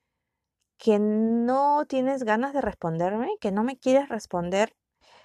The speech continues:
Te van a preguntar, "¿Por qué estás pensando esto?". Porque ya es la quinta vez que lo hago en distintos horarios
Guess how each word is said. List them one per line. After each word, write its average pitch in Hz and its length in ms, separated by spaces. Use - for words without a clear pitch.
Te 196 80
van 185 120
a 190 60
preguntar, 185 380
"¿Por 214 120
qué - 80
estás 247 240
pensando 190 560
esto?". - 440
Porque 262 300
ya 277 80
es 302 80
la 302 140
quinta 294 420
vez 262 220
que 285 140
lo 277 160
hago 185 520
en 214 120
distintos 214 540
horarios 254 640